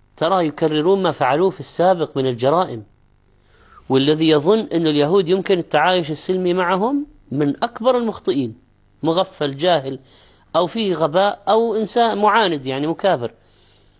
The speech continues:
لأن الله قال: "ولا يزالون يقاتلونكم حتى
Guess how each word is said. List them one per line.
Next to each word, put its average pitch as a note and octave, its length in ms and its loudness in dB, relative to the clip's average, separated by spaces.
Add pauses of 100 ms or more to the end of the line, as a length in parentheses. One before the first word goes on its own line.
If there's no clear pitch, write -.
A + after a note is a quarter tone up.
(140)
لأن F3 420 0
الله E3 320 0
قال: D#3+ 360 -2
"ولا F3 340 2
يزالون D#3 720 2
يقاتلونكم C#3+ 1120 -2
حتى - 380 -4